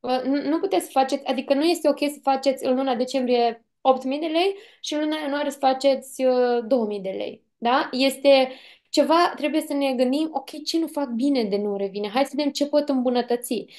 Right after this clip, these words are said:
Da, într-adevăr, nu o să aveți opt mii fix în fiecare lună, dar poate veți avea nouă mii sau șapte mii, da? Diferențe de zece la sută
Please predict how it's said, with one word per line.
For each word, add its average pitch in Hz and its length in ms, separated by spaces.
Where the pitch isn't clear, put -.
Da, 262 160
într-adevăr, 254 680
nu 254 140
o 294 40
să 302 80
aveți 247 420
opt 269 260
mii 262 540
fix 262 460
în 214 160
fiecare 247 400
lună, 240 360
dar 226 140
poate 240 200
veți 226 200
avea 226 200
nouă 226 240
mii 320 300
sau 302 120
șapte 277 380
mii, 294 360
da? 285 340
Diferențe 277 840
de 233 100
zece 269 320
la 233 100
sută 240 600